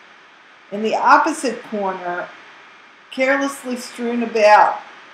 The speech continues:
lay an accordion, a guitar, a mandolin, and I think a banjo.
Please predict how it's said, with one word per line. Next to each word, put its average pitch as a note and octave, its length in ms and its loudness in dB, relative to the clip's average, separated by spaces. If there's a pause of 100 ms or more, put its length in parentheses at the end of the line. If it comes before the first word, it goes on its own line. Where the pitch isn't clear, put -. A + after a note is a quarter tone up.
lay A3 280 4
an G#3+ 80 -2
accordion, B3+ 880 -2
a E3+ 60 -10
guitar, G#3+ 840 6 (720)
a F#3 60 -8
mandolin, A#3 1000 -2 (120)
and G#3 140 -4
I G#3 100 -2
think C#4 420 -4 (140)
a G3 80 -4
banjo. A3 800 0